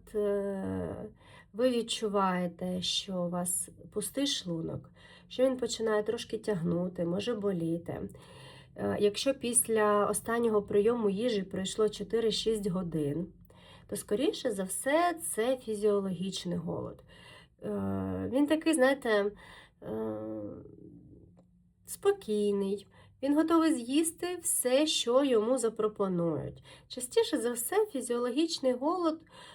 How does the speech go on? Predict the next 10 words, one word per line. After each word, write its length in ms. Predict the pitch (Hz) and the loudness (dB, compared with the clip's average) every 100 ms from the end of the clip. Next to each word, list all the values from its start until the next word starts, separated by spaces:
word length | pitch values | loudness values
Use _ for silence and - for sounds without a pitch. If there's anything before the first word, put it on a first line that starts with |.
| - | -18
е, 240 | - 214 214 | -6 -2 -2
хоче 340 | - 392 320 | 0 -2 0
чогось, 680 | - 247 254 311 311 - 214 | -4 -2 2 2 2 -2 0
е, 140 | 214 | 0
корисного, 1000 | 214 277 269 208 196 - 196 190 185 208 - - - - | 2 2 4 4 2 -2 -4 -4 -4 -6 -10 -18 -18 -20
хоче 360 | - 294 302 294 | -2 0 0 -6
чогось, 720 | - 262 269 277 - - - | -2 0 2 2 0 0 -2
е, 60 | 240 | 0
е, 1900 | 233 226 226 226 226 226 - - - - - _ - 214 214 214 220 226 | 0 0 0 0 -2 -8 -20 -20 -20 -20 -20 _ -8 -6 -4 -4 -4 -4
здорового. 1120 | 208 208 277 247 220 202 190 190 190 185 185 | 0 4 8 10 10 10 6 0 0 0 -2